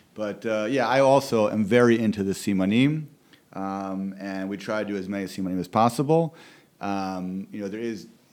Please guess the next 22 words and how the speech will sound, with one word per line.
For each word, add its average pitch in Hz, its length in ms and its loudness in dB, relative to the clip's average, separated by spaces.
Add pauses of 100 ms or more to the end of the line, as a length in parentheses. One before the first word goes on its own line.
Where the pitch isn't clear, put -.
(120)
it 123 100 -8
can 131 140 -4
get 156 200 2
a 156 40 4
little 135 280 2
sort 120 180 -2
of 101 100 -6
comical 139 380 2
sometimes. 73 420 -6
You 82 80 -6
know, 82 60 -6
someone 98 320 -4
wants 95 300 -4
to, 95 60 -6
you 92 220 -4
know, 90 140 -4
have 87 180 -8
hummus 110 460 -4
and 98 100 -8
say, 95 320 -6
you 95 80 -4
know, 92 200 -6